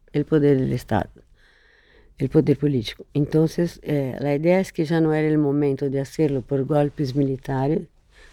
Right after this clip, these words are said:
e implantar dictaduras, por dos razones. Las razones que yo leí que estaban en la reunión es porque, según ellos, la izquierda se ha, ha dejado la lucha armada y ahora estaba luchando en el plan de la cultura, así lo entienden.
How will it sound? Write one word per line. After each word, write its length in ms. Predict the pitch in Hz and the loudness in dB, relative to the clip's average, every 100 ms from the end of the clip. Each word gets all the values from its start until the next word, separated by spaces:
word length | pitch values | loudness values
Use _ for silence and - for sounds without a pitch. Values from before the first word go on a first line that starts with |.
| - | 0
e 80 | 160 | 2
implantar 500 | 151 147 131 135 131 | 4 2 2 0 -2
dictaduras, 800 | 135 - 131 131 143 185 170 - - - - - _ _ _ - _ _ _ - - _ | -4 -4 0 2 2 0 -2 -10 -20 -20 -20 -20 _ _ _ -20 _ _ _ -20 -20 _
por 160 | 156 160 | -2 4
dos 220 | 208 208 | 4 6
razones. 480 | 190 151 139 135 143 | 2 2 4 4 4
Las 180 | 151 | 0
razones 420 | 165 160 190 208 - | 0 2 2 2 0
que 120 | 175 | 0
yo 160 | 165 | 2
leí 320 | 170 160 165 180 | 2 4 4 2
que 100 | 175 | -2
estaban 320 | - 151 143 | 0 0 2
en 60 | |
la 20 | 151 | 2
reunión 240 | 147 160 196 | 2 2 0
es 100 | 190 | 0
porque, 420 | 180 160 175 165 - - - | -2 0 0 0 -4 -20 -6
según 420 | - 160 170 165 | -2 2 6 6
ellos, 320 | 185 202 - - - - - | 6 4 -2 -14 -20 -20 2
la 100 | 175 | 4
izquierda 560 | 165 - 185 160 139 | 4 4 6 6 2
se 180 | 131 156 | -2 -2
ha, 260 | 139 120 120 - - - | -2 -2 -6 -12 -20 -6
ha 140 | - 139 | -2 -2
dejado 760 | - 147 156 - 160 147 139 | -4 0 0 2 2 2 2
la 140 | 135 131 | 0 0
lucha 320 | 135 131 156 | -2 -4 -2
armada 600 | 170 170 170 185 202 208 | 0 0 0 -2 -2 0
y 120 | 175 | 2
ahora 320 | 151 147 170 | 2 0 0
estaba 340 | 175 160 156 156 | 0 -2 0 0
luchando 480 | 156 - 170 196 - | -2 0 2 4 4
en 200 | 175 175 | 4 4
el 160 | 165 | 4
plan 180 | - 196 | 2 2
de 120 | 185 | 4
la 120 | 165 | 2
cultura, 460 | 160 156 - 147 120 | 2 -2 0 -2 0
así 180 | 127 170 | 0 0
lo 100 | 175 | 2
entienden. 540 | 147 127 104 98 101 | 0 0 -2 -4 -10